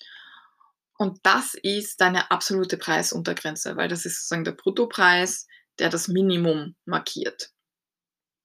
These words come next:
Gehst du da runter, so sind deine Ausgaben nicht gedeckt und du fährst einen Verlust ein.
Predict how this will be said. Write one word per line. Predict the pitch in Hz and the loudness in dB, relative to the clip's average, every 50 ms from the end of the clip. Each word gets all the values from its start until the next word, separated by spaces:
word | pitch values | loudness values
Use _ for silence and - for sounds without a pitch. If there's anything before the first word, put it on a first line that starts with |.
| _ - - - - - - - - - - | _ -8 -8 -8 -10 -20 -20 -20 -20 -6 0
Gehst | - 202 196 | 0 2 2
du | - 185 | 2 4
da | - 185 196 220 | 4 6 6 6
runter, | - 226 220 226 233 226 - 262 269 285 320 370 359 - - | 6 6 4 4 4 2 2 2 2 2 2 0 0 -4 -8
so | 226 - - 208 202 202 208 208 | -6 -4 -2 0 0 0 0 0
sind | - - 214 196 | -2 -4 -2 0
deine | 196 180 175 - | 0 2 2 2
Ausgaben | - - 170 - - 170 170 170 | 0 0 0 2 2 2 2 0
nicht | 170 170 - | -2 -4 -4
gedeckt | - 160 160 - 120 - - - - | -4 -2 0 0 0 -2 -2 -8 -6
und | - - 208 202 196 196 - | -4 -4 -2 -4 -4 -6 -6
du | - 190 | -6 -6
fährst | 190 - - 180 185 - | -4 -2 -4 -4 -4 -6
einen | - 185 | -8 -8
Verlust | 175 - 170 - - - - | -8 -8 -8 -8 -8 -8 -8
ein. | - - - | -8 -10 -12